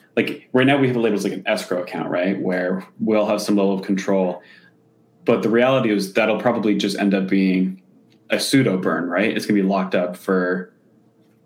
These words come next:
an indeterminate amount of time because there's probably gonna be no conclusion as to who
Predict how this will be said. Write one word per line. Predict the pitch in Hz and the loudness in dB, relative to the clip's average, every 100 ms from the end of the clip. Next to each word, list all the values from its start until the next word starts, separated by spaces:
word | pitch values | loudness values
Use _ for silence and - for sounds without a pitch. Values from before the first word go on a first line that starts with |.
| _ _ _ - | _ _ _ 0
an | |
indeterminate | 113 120 127 123 - 120 113 | 2 2 2 0 2 2 4
amount | 98 95 | 0 0
of | |
time | 113 98 95 95 | 0 2 2 2
because | 98 98 98 95 92 92 - _ | 0 0 2 2 0 -4 -12 _
there's | - 101 | -8 -2
probably | 107 101 | 0 2
gonna | |
be | 98 | 2
no | 95 95 | 2 0
conclusion | 92 104 92 95 | -2 0 0 0
as | 92 | -2
to | - 90 | -2 -4
who | 87 - 104 95 92 | -4 -2 0 0 -4